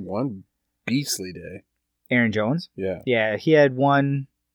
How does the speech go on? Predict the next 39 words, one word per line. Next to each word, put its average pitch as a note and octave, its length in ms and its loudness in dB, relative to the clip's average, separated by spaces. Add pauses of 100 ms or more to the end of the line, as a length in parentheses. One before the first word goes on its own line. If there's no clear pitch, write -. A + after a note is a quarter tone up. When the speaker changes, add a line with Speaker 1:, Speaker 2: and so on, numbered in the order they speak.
(340)
Speaker 2:
like, A#2 200 4
in C#3+ 220 4
the C3 80 4
second C#3 340 6
week, C3 220 6
he B2 100 2
had G#2 160 2
forty-one G2 460 0
points. - 480 -12
Speaker 1:
Yeah. - 180 -8 (160)
Speaker 2:
He G#2+ 160 -6
killed A2 380 -2
it D#2+ 100 -8
that E2+ 200 -8
week. D2 200 -14 (480)
But G2 200 -2
otherwise, B2+ 420 4
other C#3 280 6
than C3 100 2
that, B2+ 260 4
just A#2+ 140 -8
kinda A#2+ 220 -2
average. G2 540 -8 (600)
Um, F#2+ 580 -4 (1700)
Lockett A2+ 580 4
has C#3 160 0
had B2+ 240 4
really B2+ 320 4
good B2+ 160 2
weeks. C3 480 0 (320)
Um, F#2 480 -6
he B2 120 -4
had A2+ 120 -2
a A2+ 100 -4
thirty, A#2 320 -2 (240)
thirty-one A#2+ 520 0
and G#2+ 140 -2
a G2+ 60 -6
twenty-six. A2 800 -6